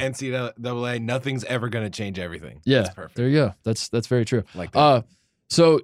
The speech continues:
Speaker 2: Jim had this brilliant idea, and, uh, I don't say that sarcastically, although most of the time when I'm saying that phrase, it is sarcastic.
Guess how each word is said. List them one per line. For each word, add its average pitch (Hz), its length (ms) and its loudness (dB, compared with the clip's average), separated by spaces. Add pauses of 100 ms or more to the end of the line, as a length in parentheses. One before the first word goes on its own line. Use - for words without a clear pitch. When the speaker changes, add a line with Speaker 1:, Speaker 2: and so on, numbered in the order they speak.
Speaker 2:
Jim 165 220 4
had 175 160 6
this 139 100 4
brilliant 127 340 4
idea, 101 400 0
and, 104 320 -2
uh, 104 300 0
I 110 100 -2
don't 110 220 0
say 113 160 -2
that 104 100 -2
sarcastically, 95 640 -6
although 95 380 -4
most 107 240 -4
of 104 60 -8
the 98 60 -8
time 101 240 -6
when 92 100 -6
I'm 87 60 -10
saying 95 180 -6
that 90 120 -8
phrase, 90 400 -8
it 98 60 -4
is 101 120 -4
sarcastic. 95 540 -6